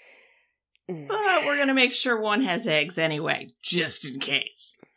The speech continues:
Speaker 1: Well, and that's the thing. They're, they definitely had eggs. But see, that's, th-, I think that that is kind of, like,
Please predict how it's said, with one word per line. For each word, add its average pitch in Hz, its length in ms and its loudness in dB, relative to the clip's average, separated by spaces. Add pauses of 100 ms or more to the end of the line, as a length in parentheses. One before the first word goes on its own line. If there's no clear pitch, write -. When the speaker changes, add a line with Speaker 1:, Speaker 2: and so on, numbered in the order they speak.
(500)
Speaker 1:
Well, 170 360 0
and 180 140 -4
that's 175 200 -2
the 175 80 -6
thing. 156 440 -2
They're, 170 680 -4
they 165 400 -2
definitely 160 560 -2
had 151 140 -8
eggs. 139 280 -14 (600)
But 220 200 2
see, 311 120 -2
that's, 311 200 2
th-, - 180 -12
I 269 140 0
think 427 440 0
that - 220 -6
that 269 260 -6
is 226 240 -6
kind 214 540 -8
of, 262 320 -6
like, 185 400 -6